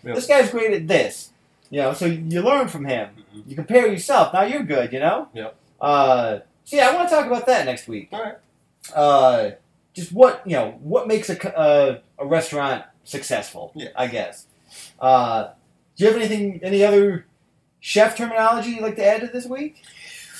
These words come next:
Speaker 2: I hope this answered some questions.
Speaker 1: Yeah. I don't think I do necessarily, no.
Speaker 2: I mean, here's the thing.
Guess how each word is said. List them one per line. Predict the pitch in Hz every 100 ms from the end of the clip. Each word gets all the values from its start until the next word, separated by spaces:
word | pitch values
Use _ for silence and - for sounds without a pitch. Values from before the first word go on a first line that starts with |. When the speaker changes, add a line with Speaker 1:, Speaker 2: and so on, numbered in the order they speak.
| - - - -
Speaker 2:
I | 190
hope | 190 349 220
this | 190
answered | 202 247 180 143
some | 120
questions. | 113 196 - 110 101 104
Speaker 1:
Yeah. | 120 101 87 _ _ - - -
I |
don't | 185 - -
think | 123
I | 107 - _
do | - 117 107 95 _ 101 _ _
necessarily, | - - - 95 90 92 - 95
no. | 95 98 - _ _ _ _ _ _ _ -
Speaker 2:
I | 202
mean, | 233
here's | 311 190
the |
thing. | 175 190 139 117